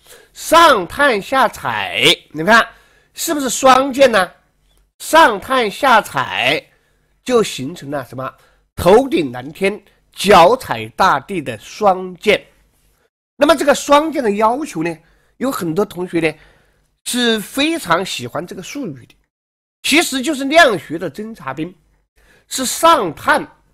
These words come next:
探主是峰，然后呢下探呢是踩底呀，找支撑，叫上探下踩。那么我们就要注意，上剑就要放量，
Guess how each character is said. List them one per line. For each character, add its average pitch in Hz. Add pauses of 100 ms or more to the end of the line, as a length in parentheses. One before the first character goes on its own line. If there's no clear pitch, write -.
(440)
探 262
主 113
是 -
峰， 226 (500)
然 202
后 254
呢 233 (400)
下 320
探 226
呢 190 (300)
是 220 (640)
踩 190
底 143
呀， 110 (340)
找 139
支 165
撑， 190 (360)
叫 262
上 285
探 220
下 240
踩。 113 (1120)
那 277
么 302
我 254
们 196
就 247
要 233
注 247
意， 240 (280)
上 269
剑 214 (580)
就 180
要 156
放 185
量， 143